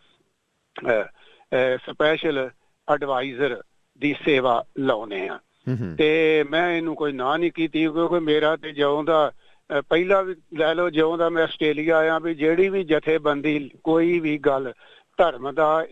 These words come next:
Speaker 1: اخلاق ਦਾ, ਸਦਾਚਾਰ ਦਾ ਤੇ ਸਿੱਖੀ ਦਾ, ਸਿੱਖ ਇਤਿਹਾਸ, ਗੁਰਬਾਣੀ, ਗੁਰਮੁਖੀ ਅੱਖਰ, ਪੰਜਾਬੀ ਬੋਲੀ ਬਾਰੇ ਕੋਈ ਵਿਅਕਤੀ ਜਾਂ ਕੋਈ ਜਥੇਬੰਦੀ ਕੋਈ ਵੀ ਉੱਦਮ ਕਰਦੀ ਹੈ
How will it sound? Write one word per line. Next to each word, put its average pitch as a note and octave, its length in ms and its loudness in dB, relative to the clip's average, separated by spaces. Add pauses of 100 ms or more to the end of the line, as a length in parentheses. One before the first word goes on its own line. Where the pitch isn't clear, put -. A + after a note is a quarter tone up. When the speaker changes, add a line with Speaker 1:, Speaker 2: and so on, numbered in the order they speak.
Speaker 1:
اخلاق C#3+ 560 0
ਦਾ, C#3+ 260 2
ਸਦਾਚਾਰ D3 800 -2
ਦਾ C3 280 0 (500)
ਤੇ D3+ 400 4 (140)
ਸਿੱਖੀ D#3+ 380 -2
ਦਾ, C#3+ 280 -2 (480)
ਸਿੱਖ - 200 -8
ਇਤਿਹਾਸ, C#3+ 580 -2
ਗੁਰਬਾਣੀ, C#3+ 720 -2
ਗੁਰਮੁਖੀ C#3+ 600 -2
ਅੱਖਰ, C#3 300 -2
ਪੰਜਾਬੀ C#3 560 -2
ਬੋਲੀ C3+ 360 -2
ਬਾਰੇ C3 400 -2 (420)
ਕੋਈ F#3 240 2
ਵਿਅਕਤੀ D#3 600 0
ਜਾਂ E3+ 180 2
ਕੋਈ G3+ 280 0
ਜਥੇਬੰਦੀ D#3 640 -2
ਕੋਈ F#3 260 2
ਵੀ G3 120 0
ਉੱਦਮ D3 320 0
ਕਰਦੀ B2+ 480 2
ਹੈ C#3 140 0